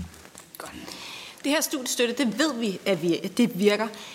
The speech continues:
Vi har en, øh, succesrate på hundrede procent. Alle indsatte, som, øh, har fået, øh, hjælp fra en studiestøtte fra Ungdoms Røde Kors, de har bestået deres eksamen. Derudover så ved vi, at femoghalvfjerds procent de får mere motivation til at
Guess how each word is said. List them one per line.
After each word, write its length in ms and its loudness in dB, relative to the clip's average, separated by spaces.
Vi 80 6
har 240 4
en, 180 0
øh, 120 4
succesrate 600 2
på 140 -2
hundrede 260 6
procent. 340 4
Alle 300 6
indsatte, 520 4
som, 300 2
øh, 300 6
har 100 -2
fået, 400 6
øh, 220 4
hjælp 320 4
fra 120 2
en 60 2
studiestøtte 560 2
fra 220 0
Ungdoms 340 2
Røde 80 2
Kors, 420 0
de 240 2
har 80 -2
bestået 580 4
deres 240 0
eksamen. 380 0
Derudover 520 6
så 140 2
ved 120 8
vi, 100 4
at 100 6
femoghalvfjerds 540 4
procent 380 2
de 80 0
får 120 0
mere 160 6
motivation 560 2
til 280 4
at 100 2